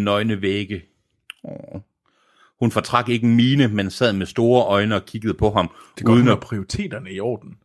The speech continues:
Speaker 1: Ja. Altså, åh,
Speaker 2: Hva-, hva-?
Speaker 1: hun er et fuck. Nu synes jeg, okay. Nu vil jeg for første gang forsvare, forsvare et, et, et, et valg i den her bog. Hun er et barn, og man har fjernet hendes legetøj.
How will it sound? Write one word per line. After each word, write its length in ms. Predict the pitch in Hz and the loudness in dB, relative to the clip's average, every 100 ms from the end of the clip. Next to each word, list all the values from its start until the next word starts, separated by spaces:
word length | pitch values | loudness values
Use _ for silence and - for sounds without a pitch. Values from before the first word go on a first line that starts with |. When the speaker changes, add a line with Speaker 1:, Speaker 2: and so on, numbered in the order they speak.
| 117 | -2
Speaker 1:
Ja. 160 | 139 - - _ _ _ _ _ _ - | -2 -2 -16 _ _ _ _ _ _ -2
Altså, 300 | 104 87 - _ _ - | 0 0 -6 _ _ -4
åh, 40 | 120 | -2
Speaker 2:
Hva-, 140 | - | -2
hva-? 280 | 123 120 - - _ _ - | 0 0 -2 -12 _ _ -10
Speaker 1:
hun 120 | 92 | -6
er 40 | |
et 100 | 80 | -6
fuck. 360 | - 90 - - 139 | -6 -8 -8 -6 0
Nu 80 | |
synes 340 | 147 147 143 110 | 2 2 2 2
jeg, 240 | 87 87 - | 2 0 -2
okay. 300 | 117 110 101 - - _ _ _ _ _ 127 _ _ | -4 -2 -4 -8 -18 _ _ _ _ _ -20 _ _
Nu 160 | 170 | 0
vil 100 | 208 | 4
jeg 280 | 160 117 131 143 | 4 4 0 -4
for 100 | 123 | -6
første 320 | 156 170 131 | -2 -2 -2
gang 260 | 110 113 113 _ - 208 | -2 -2 -6 _ -18 -6
forsvare, 500 | 120 123 - 160 135 254 247 - 311 - | -2 0 2 2 2 2 0 0 0 2
forsvare 640 | 269 - 175 165 123 117 | 2 4 4 6 4 2
et, 100 | 135 - 226 - _ | 2 0 -10 -16 _
et, 240 | 135 127 - - | 0 0 -4 -6
et, 240 | 135 - - | -4 -4 -4
et 180 | 127 104 | -4 0
valg 240 | 127 127 113 | 2 0 -2
i 60 | |
den 160 | 104 101 | -4 -2
her 100 | 95 | -2
bog. 260 | 82 95 95 - 392 190 175 - - 185 - 180 - | 0 -4 -4 -2 0 0 -4 -8 -12 -12 -12 -14 -8
Hun 220 | - 135 | 0 2
er 180 | 110 107 | 2 0
et 120 | 98 - | 0 0
barn, 340 | 101 76 78 _ _ _ _ _ _ _ | -2 -4 -14 _ _ _ _ _ _ _
og 80 | 104 | -2
man 120 | 104 | 0
har 80 | 101 | 0
fjernet 280 | 110 104 104 | 0 0 0
hendes 180 | 101 82 | -2 -2
legetøj. 440 | 78 78 - 65 | -6 -6 -10 -12